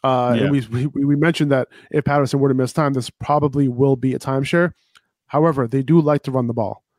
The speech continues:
Speaker 1: right? They're a
Speaker 2: Yeah.
Speaker 1: run-first team. That's all they wanna do. So I think Tyler Allgeier, he's gonna be right near the top of the waiver wire column. So is Caleb Huntley, because at the end of the day, both these guys were pretty efficient.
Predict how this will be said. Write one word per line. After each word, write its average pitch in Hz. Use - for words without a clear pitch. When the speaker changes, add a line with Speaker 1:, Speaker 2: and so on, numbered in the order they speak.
Speaker 1:
right? 127
They're 127
a 120
Speaker 2:
Yeah. 127
Speaker 1:
run-first 135
team. 135
That's 139
all 135
they 139
wanna 123
do. 113
So 135
I 123
think 143
Tyler 143
Allgeier, 135
he's 151
gonna 143
be 139
right 139
near 147
the 135
top 139
of -
the 135
waiver 135
wire 139
column. 147
So 185
is 196
Caleb 180
Huntley, 135
because 147
at 135
the 151
end 170
of 156
the 151
day, 151
both 135
these 143
guys 147
were 135
pretty 143
efficient. 147